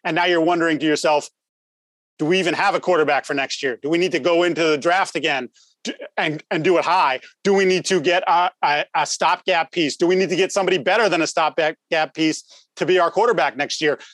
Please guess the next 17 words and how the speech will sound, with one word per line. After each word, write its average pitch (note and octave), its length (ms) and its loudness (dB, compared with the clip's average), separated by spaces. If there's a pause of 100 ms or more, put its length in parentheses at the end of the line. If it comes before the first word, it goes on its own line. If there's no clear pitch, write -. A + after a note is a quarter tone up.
(120)
That's, A#3 220 -2 (160)
none G3+ 240 0
of C4 120 0
us - 160 -2
thought G3+ 260 0
that C#3 180 -2
last C3 340 -4
year. C#3+ 120 -2
Well, E3+ 180 2
maybe, F#3 240 0
like, E3 160 0
Adam D#3+ 280 -2
Jones D3 340 -2
did, C3 180 -2
but D#3 160 -2 (220)
he's F3 200 -4
insane. D#3 460 -2